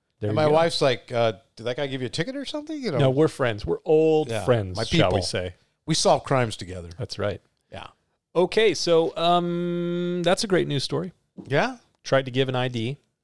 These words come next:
Speaker 1: Or
Speaker 2: Yeah.
Speaker 1: his taco is an I D.
Speaker 2: Yeah, and it
Speaker 1: Yeah.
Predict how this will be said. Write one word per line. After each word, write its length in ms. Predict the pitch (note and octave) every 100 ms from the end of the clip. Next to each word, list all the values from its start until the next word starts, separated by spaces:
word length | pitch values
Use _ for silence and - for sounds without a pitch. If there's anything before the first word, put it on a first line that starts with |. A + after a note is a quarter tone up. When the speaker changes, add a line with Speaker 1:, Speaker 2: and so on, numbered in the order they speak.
| _ _ _ - - _ _ -
Speaker 1:
Or 60 | B2
Speaker 2:
Yeah. 80 | A#2
Speaker 1:
his 100 | -
taco 320 | C3 B2+ C3
is 100 | A2
an 80 | A2
I 120 | G#2
D. 200 | G#2 A#2+ - _
Speaker 2:
Yeah, 220 | B2+ G2 - _
and 340 | A2+ A#2+ B2 A#2+
it 100 |
Speaker 1:
Yeah. 60 | G#2